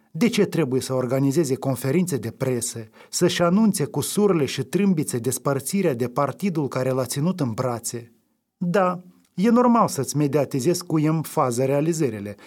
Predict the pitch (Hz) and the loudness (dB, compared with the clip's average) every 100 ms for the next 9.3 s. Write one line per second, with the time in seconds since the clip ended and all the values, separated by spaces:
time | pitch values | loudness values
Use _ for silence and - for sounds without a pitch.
0 | _ - 151 151 - 175 143 180 185 208 | _ -4 -2 0 0 0 2 2 4 4
1 | 196 120 131 123 151 143 - 117 - - | 2 2 -2 0 -2 -2 -4 -6 -8 -16
2 | - 139 151 135 156 165 165 156 139 123 | -4 2 4 4 2 2 4 2 2 0
3 | 135 185 147 - _ _ _ - 185 185 | 0 -2 -4 -10 _ _ _ -2 -2 2
4 | 220 - 165 135 151 120 147 127 123 120 | 0 2 0 0 -2 0 -2 -2 -4 -4
5 | 139 - 117 151 180 175 - - - 151 | -4 -2 -4 -2 -2 -2 -6 -18 -4 -2
6 | 139 143 139 123 165 - 156 - 117 117 | 0 0 0 2 0 0 -2 0 -2 -2
7 | 110 127 107 190 151 - - _ 156 170 | 0 -2 0 -4 -4 -14 -20 _ 0 4
8 | 180 196 - 170 156 - 156 - 156 143 | 4 4 0 -2 0 0 -2 0 2 2
9 | 151 196 | 2 -2